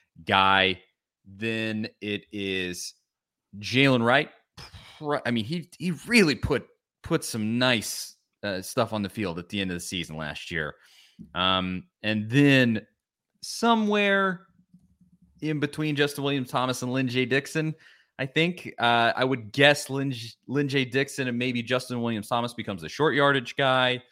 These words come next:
Um, and then Dylan Sampson is kind of bringing up the rear, although I have heard,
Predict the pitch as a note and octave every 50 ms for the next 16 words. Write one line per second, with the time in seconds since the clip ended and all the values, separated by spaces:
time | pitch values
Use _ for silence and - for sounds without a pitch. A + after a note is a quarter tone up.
0 | _ _ _ _ _ _ _ _ _ _ - G#2+ A2 A2 G#2+ G#2 G#2 G#2 G2+ -
1 | _ _ _ _ _ _ _ _ - G#2+ A#2 A#2+ A#2+ A#2+ A#2 A2 G#2+ G#2+ C#3+ D#3
2 | D3+ C#3+ C3+ B2 A2+ - - C#3 C3+ C3 C3 B2+ - - B2 A2+ G#2+ G2+ - -
3 | B2 A2+ G#2+ G#2 C3 C3 B2+ A#2+ A2 - A#2 C3 D#3+ D#3 - - B2 C3+ C3+ A#2+
4 | A#2 A#3 D4 D#4+ A3 D#3+ G#3 C4+ B3 - _ _ _ _ _ _ _ _ _ _
5 | _ _ _ - A#2 C3+ D3+ D#3+ D#3 D#3 C#3+ - - D3 D3 D3 C#3 C3+ B2+ A#2+
6 | -